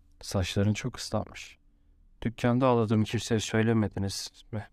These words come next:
"Hayır ama neden ağladığını da çok merak ettim." "Niye?" "Seni çok düşündüm," dedim. "Çok güzelsin. Çok başkasın. Küçük, şeker, esmer bir kız çocuğu olarak seni çok iyi hatırlıyorum.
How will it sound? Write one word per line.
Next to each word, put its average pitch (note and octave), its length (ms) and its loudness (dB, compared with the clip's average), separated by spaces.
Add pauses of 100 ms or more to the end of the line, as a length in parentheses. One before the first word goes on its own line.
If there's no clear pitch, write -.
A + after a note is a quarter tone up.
(1040)
"Hayır A#2 320 2
ama B2+ 180 4
neden A2 300 2
ağladığını G#2+ 460 2
da G#2+ 60 2
çok - 240 -4
merak F#2+ 340 -4
ettim." - 240 -16 (520)
"Niye?" G2 320 0 (460)
"Seni A#2 260 0
çok - 240 -6
düşündüm," F#2 460 -2
dedim. E2+ 200 -6 (1300)
"Çok - 280 -2
güzelsin. F#2 480 -6 (280)
Çok - 240 -4 (720)
başkasın. - 580 -4 (600)
Küçük, - 360 -6 (140)
şeker, - 500 -4
esmer C#3 420 -4
bir B2+ 60 -8
kız - 200 -6
çocuğu G#2 320 0
olarak G2+ 240 0
seni A2 240 0
çok - 280 -4
iyi A2+ 80 2
hatırlıyorum. G2 580 -4